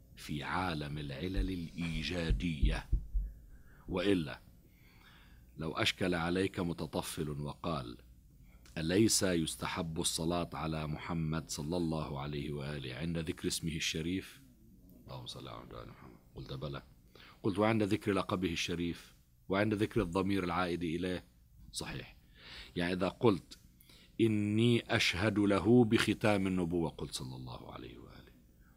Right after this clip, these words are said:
وهكذا بألقابه المقدسة، بأوصافه الشريفة، بكل شيء يعود إلى ذاته الشريفة، صلى الله عليه وآله. الآن أقول: "اللهم صل على محمد وآل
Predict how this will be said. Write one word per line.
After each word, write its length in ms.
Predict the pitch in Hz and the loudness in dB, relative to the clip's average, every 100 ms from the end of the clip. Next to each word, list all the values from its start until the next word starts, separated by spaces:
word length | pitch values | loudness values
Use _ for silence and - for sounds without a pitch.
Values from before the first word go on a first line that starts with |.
| - - - - - - - | -20 -20 -20 -20 -20 -20 -4
وهكذا 520 | - 147 151 - 117 95 | 6 10 10 10 6 4
بألقابه 680 | 117 135 131 139 131 120 | 4 4 6 8 10 8
المقدسة، 720 | 117 107 - 95 90 - 92 82 | 6 2 0 0 0 -2 -2 -2
بأوصافه 640 | 92 107 104 120 110 104 | 0 2 4 4 4 2
الشريفة، 580 | 92 - 95 92 87 87 | 0 2 2 2 0 0
بكل 380 | 101 156 233 175 | 2 8 10 10
شيء 280 | 175 160 135 | 12 10 10
يعود 300 | 131 131 123 | 10 10 10
إلى 260 | 110 110 | 8 6
ذاته 420 | 101 107 104 95 | 6 6 4 2
الشريفة، 580 | 85 - 85 80 - 67 - - - - | -2 -2 0 -2 -4 -12 -16 -20 -20 -18
صلى 260 | - 78 73 | -10 -6 -4
الله 360 | 73 71 65 64 | -4 -4 -6 -8
عليه 260 | 67 65 | -8 -8
وآله. 380 | 60 55 62 60 - - - - - - | -10 -10 -12 -14 -18 -20 -20 -18 -6 4
الآن 240 | 127 156 | 8 10
أقول: 340 | 151 - 135 92 | 8 8 6 6
"اللهم 340 | 98 107 95 | 4 4 4
صل 240 | 92 98 92 | 2 2 4
على 240 | 85 85 | 2 0
محمد 480 | 78 - 95 85 76 | -2 -2 -2 0 -2
وآل 680 | 78 73 95 101 104 113 | -2 0 2 2 4 2